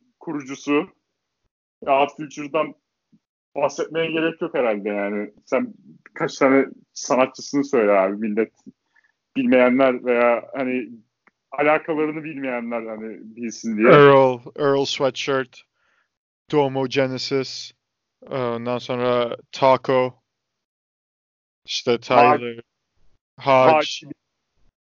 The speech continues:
Speaker 1: Beats.
Speaker 2: Haci Beats, evet.
Speaker 1: Sonra
Speaker 2: Evet.
Speaker 1: senin bu tane ablası, Taco'nun ablasının adı neydi? Bu
Speaker 2: Sid,
Speaker 1: albüm falan.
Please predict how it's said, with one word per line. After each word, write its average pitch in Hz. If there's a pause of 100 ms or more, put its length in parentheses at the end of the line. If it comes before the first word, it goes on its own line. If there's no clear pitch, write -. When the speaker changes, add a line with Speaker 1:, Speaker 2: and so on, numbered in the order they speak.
Speaker 1:
Beats. 147
Speaker 2:
Haci 127
Beats, 120
evet. 117 (640)
Speaker 1:
Sonra 165
Speaker 2:
Evet. 170
Speaker 1:
senin 175
bu 180 (120)
tane 170
ablası, 151
Taco'nun 160
ablasının 156
adı 165
neydi? 139
Bu 101
Speaker 2:
Sid, -
Speaker 1:
albüm 135
falan. -